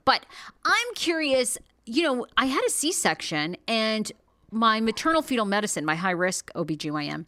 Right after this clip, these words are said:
said you should wait a minimal of nine months. You know, really let your C-section scar heal. And I have to say, I'd still, like, felt, like, some sensitivity, um,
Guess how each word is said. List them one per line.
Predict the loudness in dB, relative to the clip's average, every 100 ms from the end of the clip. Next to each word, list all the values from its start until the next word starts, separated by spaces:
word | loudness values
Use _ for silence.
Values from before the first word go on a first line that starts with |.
| _ -18
said | -6 0 0
you |
should | 0 2
wait | 0 2
a | 0
minimal | 0 0 -2 -2
of | -2
nine | 0 0
months. | -4 -10 -10 -10 -12 _ -2
You |
know, | -2
really | 0 2 2 2
let | 2 2
your | 0
C-section | -2 -2 -2 -2 -6
scar | -2 0 0
heal. | -2 -6 -6 -8 _ -20 -18 -16 -12 0
And | 2
I |
have | 2
to | 0
say, | 0 0 0 0
I'd | -2 0
still, | -2 0 0 2
like, | 0 -2 -12 _
felt, | _ 0 2
like, | 0 0 -4 -8
some | -2
sensitivity, | 0 2 2 -2 -2 0 0 -2 -4 -8 -2
um, | 4 4 4 -2